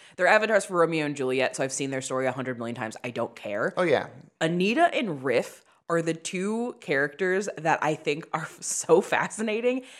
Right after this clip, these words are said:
Speaker 1: and the fact that we have Ariana DeBose absolutely crushing it. She wins the Oscar for a reason. Um, and then Mike Feist as Riff, he's phenomenal. And it is secretly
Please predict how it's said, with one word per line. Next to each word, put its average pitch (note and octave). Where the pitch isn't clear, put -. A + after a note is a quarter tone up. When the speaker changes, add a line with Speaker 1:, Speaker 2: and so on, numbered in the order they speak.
Speaker 1:
and G3
the G3+
fact A#3+
that D4
we C4+
have G#3
Ariana A3
DeBose D#3
absolutely G#3
crushing D#3
it. B2
She C#3+
wins E3+
the D#3+
Oscar D3
for C3+
a B2+
reason. B2
Um, D#3+
and F3
then E3
Mike D#3
Feist D#3
as D#3+
Riff, B2+
he's D4
phenomenal. F3+
And G#3
it A3
is A3
secretly C#4+